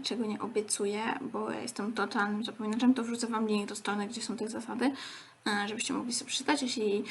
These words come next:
e, byście chcieli. Em, i będę wam pokazywać stroje w czasie, kiedy czytam.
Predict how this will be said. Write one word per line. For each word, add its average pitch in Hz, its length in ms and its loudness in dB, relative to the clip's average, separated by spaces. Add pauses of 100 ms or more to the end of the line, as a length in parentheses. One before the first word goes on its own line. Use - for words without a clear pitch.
(280)
e, 226 200 2
byście 233 200 0
chcieli. 330 360 4 (560)
Em, 277 460 12 (540)
i 262 120 8
będę 254 180 6
wam 240 180 4
pokazywać 226 400 0
stroje - 460 2
w - 40 -10
czasie, - 260 -6
kiedy - 420 -2 (420)
czytam. - 340 -2